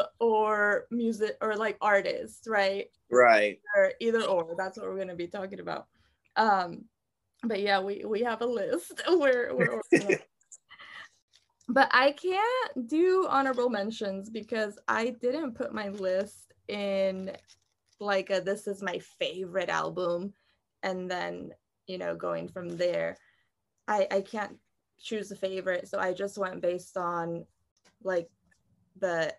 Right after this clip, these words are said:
Speaker 1: stage of the, my life I was in, right? So I'm starting from my childhood, what I was listening to, and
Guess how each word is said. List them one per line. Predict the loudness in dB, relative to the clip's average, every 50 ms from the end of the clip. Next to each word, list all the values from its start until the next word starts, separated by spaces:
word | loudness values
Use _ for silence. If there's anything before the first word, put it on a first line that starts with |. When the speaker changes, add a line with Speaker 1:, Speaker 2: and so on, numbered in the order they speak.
| _ _
Speaker 1:
stage | -20 -20 -12 -4 -2 0 0 0 -2
of | -4
the, | -6 -6 -8 -6 -8
my | -8 -6 -4
life | -4 -4 -4 -6 -6
I | -6 -4
was | -4 -4 -4 -4
in, | -8 -8 -6 -8
right? | -8 -8 -8 -8
So | -10 -10
I'm | -10 -10
starting | -10 -10 -8 -8 -8 -6 -8 -8 -10 -12 -14 -16 -16 -10
from | -10 -8 -8
my | -8 -10 -12
childhood, | -10 -10 -8 -6 -6 -6 -6 -6 -6 -4 -4 -4 -6 -10 -20 _ _ _ _
what | -16 -14 -12
I | -12
was | -12 -10 -10
listening | -12 -12 -12 -12 -12 -12 -12 -12 -10
to, | -10 -8 -8 -8 -8
and | -10 -14 -16 -18